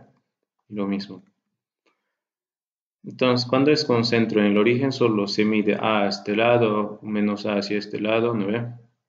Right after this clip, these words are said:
Y lo mismo B a este lado, menos, bueno, menos B a este lado, hacia este lado B positivo. Aquí es C y menos C.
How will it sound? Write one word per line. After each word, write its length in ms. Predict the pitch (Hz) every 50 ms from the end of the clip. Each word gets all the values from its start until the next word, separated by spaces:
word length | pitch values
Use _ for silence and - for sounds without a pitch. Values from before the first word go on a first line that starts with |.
| _ _ _ _ _ _ _ _ _ _
Y 60 | -
lo 100 | - 110
mismo 320 | 107 110 107 - 110 104 95
B 200 | 107 110 110 107
a 100 | 104 101
este 260 | 101 101 - - 104
lado, 680 | 101 101 107 110 107 117 120 120 120 - - - - _ _ _ _ _ _ _ _ _ _ _ _ _ _ _ _ _ _ _ _ _ _ _ _ _ _ _ _ _ _ _ _ _ _ _ _ _ _ _ _ _ _ _ _ _ _
menos, 540 | _ 117 110 104 104 104 101 101 101 101 98
bueno, 220 | 110 113 110 104
menos 280 | 104 107 104 104 104 104
B 120 | 110 113
a 60 | 110 104
este 200 | 101 - - 107
lado, 260 | 104 110 107 110 107
hacia 200 | 101 - - 104
este 180 | - - -
lado 180 | 107 104 101 98
B 160 | 101 104 101 98
positivo. 840 | - - - - - - 110 110 117 123 123 123 - - - - _ _ _ _ _ _ _ _ _ _ _ _ _
Aquí 240 | - 107 101 101 107
es 200 | 104 104 - -
C 300 | - 110 113 113 113 113
y 380 | 110 - 110 107 104 101 101 98
menos 520 | 101 104 101 98 98 98 98 98 - -
C. 380 | - 110 110 110 - - -